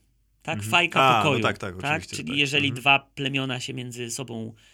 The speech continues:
Speaker 1: e, ściskały, godziły, no to wtedy się wypalało tę tradycyjną
Speaker 2: Ale to oni
Speaker 1: fajkę
Speaker 2: tytoń palili,
Speaker 1: pokoju.
Speaker 2: tak?
Speaker 1: Słucham?
Speaker 2: Tytoń palili?
Speaker 1: No, zaraz do tego dojdę.
Speaker 2: A, okej.
Speaker 1: Tytoń, ale nie tylko.
Speaker 2: Mhm.
Speaker 1: No i, y, znalazłem taką stronę Keep It Sacred,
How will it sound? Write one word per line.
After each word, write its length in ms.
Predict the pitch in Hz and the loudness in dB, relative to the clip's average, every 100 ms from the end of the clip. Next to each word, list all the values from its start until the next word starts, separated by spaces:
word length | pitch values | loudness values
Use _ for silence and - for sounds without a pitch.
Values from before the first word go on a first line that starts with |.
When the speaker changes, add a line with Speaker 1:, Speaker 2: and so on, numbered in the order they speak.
| _ _ - | _ _ -12
Speaker 1:
e, 80 | 123 | -4
ściskały, 680 | - - - - 151 147 | -2 0 -2 2 4 2
godziły, 540 | 135 120 120 170 185 185 185 _ - | 0 -2 -2 -2 -2 -4 -8 _ -12
no 100 | 139 | -8
to 120 | 151 | -6
wtedy 420 | - 147 147 139 | -4 -4 -2 -2
się 220 | 131 135 | -2 -2
wypalało 580 | 123 143 143 135 139 135 | -4 -4 0 2 2 0
tę 140 | 131 123 | -4 -8
tradycyjną 840 | 131 123 127 - 131 120 120 120 123 _ _ | -8 -8 -8 -4 -4 -4 -6 -8 -10 _ _
Speaker 2:
Ale 120 | - 113 | -6 -2
to 80 | |
oni 100 | 120 | -2
Speaker 1:
fajkę 120 | 123 139 | 0 2
Speaker 2:
tytoń 200 | 123 117 | 2 2
palili, 200 | 120 120 - | 0 0 -2
Speaker 1:
pokoju. 40 | - 170 | -4 -8
Speaker 2:
tak? 100 | - _ - | -8 _ -16
Speaker 1:
Słucham? 300 | - 156 262 | -10 -8 -6
Speaker 2:
Tytoń 320 | - 131 120 | -6 -6 -4
palili? 380 | 107 107 139 220 | -4 -6 -8 -12
Speaker 1:
No, 160 | 113 302 | -6 -2
zaraz 240 | 185 175 | 0 0
do 80 | 196 | -2
tego 200 | 190 190 | -4 -4
dojdę. 220 | 165 120 98 | -2 -2 -2
Speaker 2:
A, 40 | 104 | -2
okej. 140 | - | -2
Speaker 1:
Tytoń, 300 | - 269 320 - _ - | 0 -2 -4 -12 _ -2
ale 260 | 139 160 | 0 2
nie 120 | 226 | -2
tylko. 460 | 233 185 123 - - - | 0 0 0 -6 -14 -12
Speaker 2:
Mhm. 340 | 98 113 151 - - _ _ | -8 -8 -10 -16 -20 _ _
Speaker 1:
No 180 | - 165 | -2 0
i, 280 | 233 262 254 143 | 0 0 -2 -2
y, 160 | 139 | -2
znalazłem 480 | 131 147 202 277 269 | -2 -2 0 -2 -4
taką 260 | 214 190 160 | -4 -4 -6
stronę 580 | - 156 143 110 104 127 _ _ _ _ _ _ | -4 -2 -2 -2 -6 -10 _ _ _ _ _ _
Keep 260 | - 269 269 | -2 -2 0
It 160 | 226 - | 0 0
Sacred, 840 | - 147 - - 120 - - | 0 0 -2 -2 -2 -4 -16